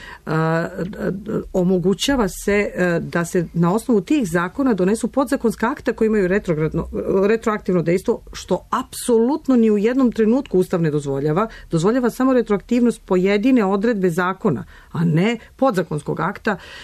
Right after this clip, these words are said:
Tako da stvarno to govori o jednom strašno, o, svojevoljnom, neznalačkom, ja ne znam kako više to da opišem, e, vanrednom stanju i mi smo, e, zajedno, tužioci i mi, pre dva dana poslali pismo Evropskoj komisiji još jedno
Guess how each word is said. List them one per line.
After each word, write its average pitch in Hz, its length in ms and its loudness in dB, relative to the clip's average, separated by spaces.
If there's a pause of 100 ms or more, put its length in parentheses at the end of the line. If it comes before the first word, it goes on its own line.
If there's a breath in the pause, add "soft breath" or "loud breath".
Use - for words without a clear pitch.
(320 loud breath)
Tako 320 200 -2
da 254 120 0
stvarno 330 460 0
to 302 140 -2
govori 277 340 2
o 220 80 4
jednom 226 540 2 (160)
strašno, 247 1120 0
o, 175 420 2 (100)
svojevoljnom, 220 920 2
neznalačkom, 208 1040 0 (420 loud breath)
ja 180 140 2
ne 214 120 2
znam 214 140 0
kako 220 220 0
više 208 220 0
to 208 140 0
da 185 80 2
opišem, 175 500 0
e, 175 40 -2 (380)
vanrednom 180 460 0
stanju 196 420 0
i 208 80 4
mi 202 160 0
smo, 214 320 0 (540 loud breath)
e, 160 120 0
zajedno, 180 500 0
tužioci 175 540 0
i 165 40 2
mi, 180 200 2
pre 185 220 0
dva 175 180 0
dana 170 400 0
poslali 170 520 0
pismo 175 340 0
Evropskoj 170 400 -2
komisiji 165 640 0
još 214 300 0
jedno 170 480 2